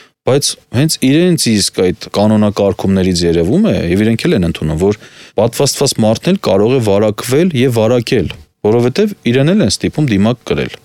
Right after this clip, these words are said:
Մարդը չես, «Ես պատվաստված եմ, դիմակ չեմ կարող, չեմ կրելու»։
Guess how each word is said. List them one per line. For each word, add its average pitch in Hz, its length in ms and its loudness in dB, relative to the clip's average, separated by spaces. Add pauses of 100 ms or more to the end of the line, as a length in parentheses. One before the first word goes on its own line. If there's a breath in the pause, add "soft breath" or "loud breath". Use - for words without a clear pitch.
Մարդը 127 300 0
չես, 190 200 -2
«Ես 101 180 0
պատվաստված 107 540 -2
եմ, 160 100 2
դիմակ 101 380 0
չեմ 90 120 -2
կարող, - 280 -4
չեմ - 220 -2
կրելու»։ - 360 -4